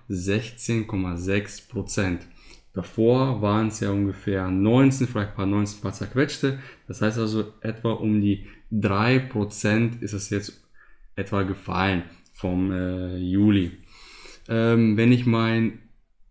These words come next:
reguläres Depot betrachte, wo ich wirklich Einzelkäufe tätige und, äh, viel mehr Aktien im Depot habe, als hier nur diese fünfzehn, sechzehn, siebzehn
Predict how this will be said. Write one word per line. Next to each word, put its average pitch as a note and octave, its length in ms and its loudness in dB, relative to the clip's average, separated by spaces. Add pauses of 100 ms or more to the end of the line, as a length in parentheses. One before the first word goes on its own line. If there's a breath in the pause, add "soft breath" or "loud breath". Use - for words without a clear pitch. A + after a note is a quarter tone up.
(120)
reguläres A#2+ 500 6
Depot A2+ 400 4
betrachte, G2+ 480 -4
wo G#2+ 100 2
ich G2+ 120 -2
wirklich G#2 260 -6
Einzelkäufe A#2 680 0
tätige A#2+ 600 2 (340)
und, G2+ 400 0
äh, G2 260 0
viel G#2+ 240 2
mehr A2+ 400 2
Aktien G#2 460 -2
im G2 240 0
Depot G2 340 -2
habe, A2+ 340 0 (440 loud breath)
als F#2+ 260 -4
hier G#2 280 2
nur G2+ 140 2
diese F#2+ 260 -2
fünfzehn, G#2 340 -2
sechzehn, G2+ 320 -4
siebzehn C3+ 480 0